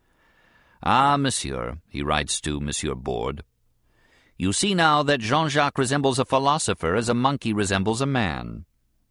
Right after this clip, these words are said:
He is the dog of Diogenes gone mad." Yet he attacked the Swiss authorities for burning the book,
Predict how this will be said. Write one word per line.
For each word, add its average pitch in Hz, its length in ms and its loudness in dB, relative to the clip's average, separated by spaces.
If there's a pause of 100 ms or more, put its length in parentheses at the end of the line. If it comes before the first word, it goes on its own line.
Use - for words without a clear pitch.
(420)
He 80 160 -2
is 82 160 -2
the 87 140 -2
dog 131 420 2
of 147 120 0
Diogenes 143 720 0
gone 131 300 0
mad." 71 500 -4 (840)
Yet 67 160 -8
he 65 100 -8
attacked 101 380 -4
the 82 80 -4
Swiss - 260 -4
authorities 101 600 -2
for 85 140 -2
burning 101 400 -2
the 73 60 -4
book, 82 340 -4